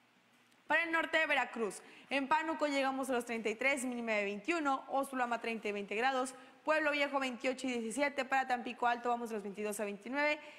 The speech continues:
Y en Tempual, máxima de treinta y uno, mínima de veintiún grados. Para los próximos días, ¿cómo vamos a tener este fin de semana? Todo parece indicar que con temperaturas bastante cálidas. Vamos a tener lapsos de cielos parcialmente nublados, pero sí vamos a poder disfrutar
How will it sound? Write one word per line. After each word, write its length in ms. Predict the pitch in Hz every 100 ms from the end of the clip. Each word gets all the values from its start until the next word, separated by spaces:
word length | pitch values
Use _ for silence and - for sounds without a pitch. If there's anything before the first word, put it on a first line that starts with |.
| -
Y 120 | 254
en 180 | 311 302
Tempual, 540 | 277 269 294 302 311 254
máxima 400 | 269 269 262 240
de 60 |
treinta 260 | 240 233 240
y 100 | 277
uno, 180 | 302 294
mínima 360 | 269 254 247
de 120 | 233
veintiún 460 | 208 202 190 233 233
grados. 540 | 233 262 254 - - - - - - - - _
Para 140 | 302
los 160 | 311 320
próximos 580 | 320 339 349 359 349 294
días, 380 | 339 339 294 -
¿cómo 120 | 320 349
vamos 180 | 349
a 80 | 302
tener 220 | 294 302
este 440 | 320 320 320 311 -
fin 220 | 294 285
de 100 | 269
semana? 540 | 262 220 285 339 359 349
Todo 200 | 294 294
parece 280 | 269 262 247
indicar 420 | 220 220 277 294
que 80 | 269
con 180 | 262 226
temperaturas 540 | 214 214 214 294 302 - - 202
bastante 800 | 240 233 - 285 294 285 285 277
cálidas. 500 | 233 220 202 190 190
Vamos 180 | 233 277
a 80 | 269
tener 220 | 262 262
lapsos 320 | 285 277 277
de 100 | 262
cielos 240 | 254 247
parcialmente 580 | 247 220 233 226 226 214
nublados, 420 | 262 311 330 330 330
pero 160 | 247
sí 120 | 240 240
vamos 260 | 247 240
a 120 | 220
poder 200 | 220 233
disfrutar 420 | 240 226 254 285